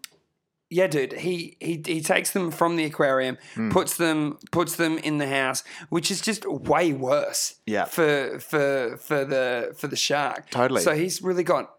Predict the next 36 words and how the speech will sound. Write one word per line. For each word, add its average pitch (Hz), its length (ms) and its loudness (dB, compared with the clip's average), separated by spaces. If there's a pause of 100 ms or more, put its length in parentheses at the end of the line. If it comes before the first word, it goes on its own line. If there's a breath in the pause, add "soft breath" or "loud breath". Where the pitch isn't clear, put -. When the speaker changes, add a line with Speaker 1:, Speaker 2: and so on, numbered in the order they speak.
Speaker 1:
no 135 240 -2
leg 123 400 -4 (720)
to - 80 -6
stand 156 340 -4
on. - 200 -8
Speaker 2:
Yeah. 123 600 0
Speaker 1:
<laughs> - 180 -20 (140)
Speaker 2:
So 160 160 4
he's 185 160 0
m-, 226 120 0 (120)
obviously 170 360 2
been 139 240 0
darting 127 400 0
around 117 320 2
different 107 380 -2
zoos, 110 640 0 (220)
grabbing 127 360 4
them 175 160 -2
all 220 380 -2 (100)
Speaker 1:
Um, 185 520 4
Speaker 2:
to 147 100 -2
have 147 180 2
twenty-five, 151 720 0
or 190 80 2
do 175 40 0
you 170 60 -4
think 180 160 -4
he 180 80 -6
grabbed 160 300 -2
some 151 320 -2
for 170 120 -10
them 123 140 -4
wa-, 95 300 -4
from 110 160 -4
the 98 80 -2
wild? 85 400 -2